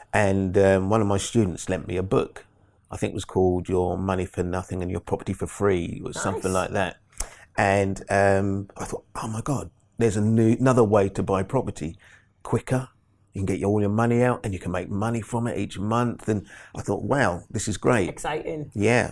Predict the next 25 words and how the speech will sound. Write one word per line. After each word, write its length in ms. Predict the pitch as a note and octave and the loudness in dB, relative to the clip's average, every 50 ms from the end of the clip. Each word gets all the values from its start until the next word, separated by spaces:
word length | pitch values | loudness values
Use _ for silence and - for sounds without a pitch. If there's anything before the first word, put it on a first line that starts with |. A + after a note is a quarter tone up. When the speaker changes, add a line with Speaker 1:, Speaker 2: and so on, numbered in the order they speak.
| - _ - | -8 _ -4
Speaker 1:
And 140 | G#2+ G#2+ G#2 | -2 0 2
then 180 | G#2+ A2 A2 A2 | 4 4 2 2
through 260 | - - C3+ D3 C#3+ | -2 0 2 2 4
my 100 | C3+ C3 | 6 6
letterbox 680 | B2 C3 C3+ A2+ G#2 F2+ - G2 G2+ - - - - - | 6 8 6 6 4 2 0 -2 -4 -4 -6 -8 -8 -8
came 560 | - - G#2+ G#2 G#2+ G#2+ G#2 G2+ G#2+ G#2 F#2+ | -4 -2 0 2 2 2 2 2 0 -2 -2
this 340 | - A2+ G2+ - - - - - - - _ - | 0 0 -2 -2 -4 -12 -16 -18 -20 -20 _ -8
two-hour 460 | - - - A2 G#2 G#2 G#2 G2 G2 F#2+ | -6 -2 0 2 2 2 2 2 0 0
seminar 720 | - - - C3 A#2 G#2+ F#2 F2+ D#2+ D#2 D2 F#2 - - _ _ _ _ - - - - _ - | -4 0 0 2 2 2 0 -2 -4 -6 -6 -8 -8 -12 _ _ _ _ -20 -20 -20 -20 _ -6
that 100 | - - | -4 -2
you 120 | E2 G2 | -2 -2
could 180 | - - F2+ - | -4 -4 -6 -2
go 180 | - E2 D#2+ D#2 | 0 0 0 0
to. 200 | - - - B2 G#2+ | 0 0 0 0 2
So 120 | - E2+ E2 | 2 2 4
I 20 | |
went 180 | F#2 F#2+ E2 - | 4 2 0 0
to 60 | - F2 | -4 -4
this 160 | F2 F#2 - | -4 -4 -4
seminar 380 | - G2 G2 G2 G2 G2+ G#2 G#2+ | -2 -2 0 0 0 0 0 2
and 80 | G#2 G#2 | 2 0
I 60 | G2+ | 0
just 200 | F#2+ G#2 G2 - | 0 -4 -6 -4
found 280 | - G2 G2 G2+ G2 G2 | -2 -2 0 0 0 -2
education. 680 | F2+ - - - - B2 C3+ C#3 - - - - - | -4 -4 -8 -6 -4 -2 -2 -2 -4 -4 -6 -8 -8